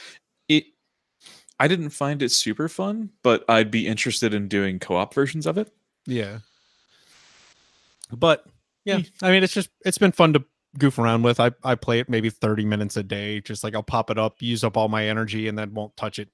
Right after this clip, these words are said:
Speaker 2: till the next day.
Speaker 1: That's fair.
Speaker 2: It's, it's like, "Yeah, I got my, got my fix. This is good."
Speaker 1: Fair
Speaker 2: But
Speaker 1: enough.
Speaker 2: then the next game I've play-, been playing leads into our first news story.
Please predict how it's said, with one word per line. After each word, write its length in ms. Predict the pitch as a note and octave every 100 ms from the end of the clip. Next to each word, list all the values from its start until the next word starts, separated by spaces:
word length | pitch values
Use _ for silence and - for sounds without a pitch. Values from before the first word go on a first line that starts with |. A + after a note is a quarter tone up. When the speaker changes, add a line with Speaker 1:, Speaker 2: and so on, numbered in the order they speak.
| -
Speaker 2:
till 140 | A2
the 100 | G#2
next 240 | G#2 G2+
day. 240 | - G#2 A2 _ _ _ _ -
Speaker 1:
That's 140 | A3 -
fair. 100 | E2+
Speaker 2:
It's, 160 | - - _
it's 140 | - -
like, 140 | B2
"Yeah, 160 | C#4+ B3
I 120 | G3
got 120 | F#3+
my, 220 | D3+ C#3+ A#2+ _
got 160 | G#3 F3
my 80 |
fix. 420 | C#3 C#3 C#3 - - _
This 100 | F3
is 120 | D3+
good." 240 | A#2+ A2 G#2 _ _ _ _ _ _ _ _ _ _ _ _ _ _ _ _ _ _ _ -
Speaker 1:
Fair 260 | - - F#2+
Speaker 2:
But 120 | G3+
Speaker 1:
enough. 280 | A#3 A#3 F3+ C3+ - - - _ _ - - _ _ -
Speaker 2:
then 80 | F#3
the 80 |
next 440 | G#3+ A#3+ - - -
game 240 | A#2+ A2+
I've 240 | G#2 G#2 -
play-, 500 | A#2 G#2 G2+ G#2 A2
been 160 | C#3 A#2+
playing 540 | - A2+ G#2+ G#2 G#2 - _ -
leads 340 | E3 A3 D#3
into 280 | E3+ E3 D3+
our 100 | E3+
first 340 | - F#3 -
news 200 | E3+ A#3
story. 380 | - B2 G2+ A2